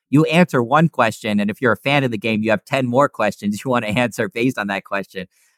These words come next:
Uh, so I had to remind myself, uh, many times in the process of writing this book that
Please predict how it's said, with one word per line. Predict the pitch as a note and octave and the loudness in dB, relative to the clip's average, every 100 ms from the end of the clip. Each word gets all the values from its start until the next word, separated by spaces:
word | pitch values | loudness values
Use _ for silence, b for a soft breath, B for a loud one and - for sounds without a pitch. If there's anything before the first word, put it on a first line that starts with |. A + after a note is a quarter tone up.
| - | -4
Uh, | F#2 F#2 F2+ | 0 2 0
so | - A2+ | 0 0
I | B2+ | 2
had | E3 - | 2 2
to | B2+ | 0
remind | A2 A#2 B2 | 4 2 2
myself, | G#2 F#2 - G2 G2 _ _ _ _ - | 0 -2 0 -2 -2 _ _ _ _ -4
uh, | G2 F#2+ F#2+ F#2 F2+ _ _ _ | 0 2 2 0 -6 _ _ _
many | A2+ B2 A2+ | -2 0 0
times | A#2+ A2+ G2+ F#2 | 0 0 0 -4
in | G2 G2 | -8 -6
the | F#2+ _ _ - | -6 _ _ -2
process | A2+ G#2 G2 | 0 0 -4
of | G2+ | -2
writing | G2+ G2 | 0 0
this | F#2 - | -2 0
book | A2+ G2+ | 0 0
that | F#2 F2+ | 0 -4